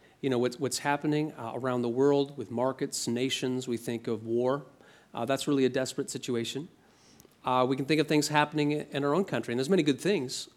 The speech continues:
uh, in our country, but there's troubling things sometimes, whether it's certain kinds of legislation or everything else. You know, we can think, "Okay, wow, things are really changing." And,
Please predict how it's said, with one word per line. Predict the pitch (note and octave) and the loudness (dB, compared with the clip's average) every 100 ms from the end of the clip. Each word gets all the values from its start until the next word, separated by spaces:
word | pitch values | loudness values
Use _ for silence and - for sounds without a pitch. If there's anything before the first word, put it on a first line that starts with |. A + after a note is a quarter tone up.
| - | -10
uh, | A#2 C3+ | -6 -4
in | B2 | -4
our | |
country, | - C#3+ E3+ A#3+ | -4 -4 -2 -4
but | D#3+ B2+ - - | -4 -6 -8 -10
there's | C3 B2+ B2 | -4 -4 -2
troubling | - G3 G3+ C#3 | -2 0 2 0
things | A#2+ G#2+ | -2 -4
sometimes, | - G#2 - G#2 G2 A2+ | -4 -6 -6 -8 -6 -4
whether | A#2 | -4
it's | A#2+ - | -2 -2
certain | C3 C3 | -2 -2
kinds | C3 B2+ | -4 -4
of | B2+ | -2
legislation | B2+ B2 B2 - C3 C3+ - B2 | -2 -2 -2 -2 -2 -2 -4 -4
or | B2 | -4
everything | B2 A#2+ | -4 -4
else. | C3 C#3 - - - - - | -4 -6 -10 -20 -20 -12 0
You | C3 | 2
know, | B2+ | 4
we | C3+ | 2
can | C3+ | -2
think, | C3+ | -2
"Okay, | C#3+ F3+ C#3+ | -2 0 2
wow, | D3+ A#2+ | 2 0
things | E3+ F#3 D3+ | 0 0 2
are | C3 | 2
really | C#3 B2+ | 2 0
changing." | A#2+ - C3+ D3 B2+ G#2+ - | -2 -4 -2 -2 -4 -6 -6
And, | C#3 B2 | -4 -4